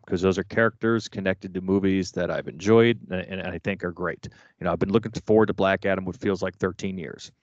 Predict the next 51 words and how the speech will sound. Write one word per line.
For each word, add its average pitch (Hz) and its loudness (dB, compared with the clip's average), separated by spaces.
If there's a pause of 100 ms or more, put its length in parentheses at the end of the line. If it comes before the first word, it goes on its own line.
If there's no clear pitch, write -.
(240)
You 90 -6
know, 92 2
we've 95 2
said 117 2
it 113 0
before. 101 2
The 90 -4
Rock 101 4
was 113 -2
cast 101 -2
as 95 -10
Black 95 -2
Adam 92 -2
before 92 -2 (380)
Iron 101 2
Man 92 -2
even 90 -8
released 92 -2
and 92 -10
was 90 -8
filmed. 90 -6
So - 0
he's 98 -4
been 104 0
the 92 -2
longest, 101 0 (500)
you 107 -4
know, 95 0
running 98 4 (100)
joke 98 2
and 95 -10
character 98 -4
for 87 -14
the 92 -8
longest 92 -8
time. 92 -6
We're 87 -6
finally 92 -4
gonna 90 -14
get 87 -10
that 85 -8
movie. 92 -2
But 82 -6 (240)
you 120 4
wanna 165 4
wipe 101 2
out 101 0
what 104 -2
Zack 101 0
Snyder 98 -2 (960)
built - 0